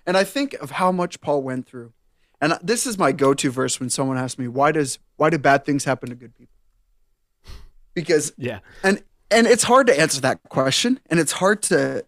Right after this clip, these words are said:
Speaker 1: to answer, why do we go through hell? Why do we go through things that, that, um,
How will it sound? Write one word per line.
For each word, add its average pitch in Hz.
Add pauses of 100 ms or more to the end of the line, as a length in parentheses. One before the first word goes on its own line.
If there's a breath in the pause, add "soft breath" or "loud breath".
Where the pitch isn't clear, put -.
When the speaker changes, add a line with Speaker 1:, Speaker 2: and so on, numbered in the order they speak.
Speaker 1:
to -
answer, 160
why 170
do 196
we 185
go 170
through 147
hell? 113
Why 151
do 185
we 175
go 170
through 160
things 127
that, 131 (460)
that, 127 (640)
um, 123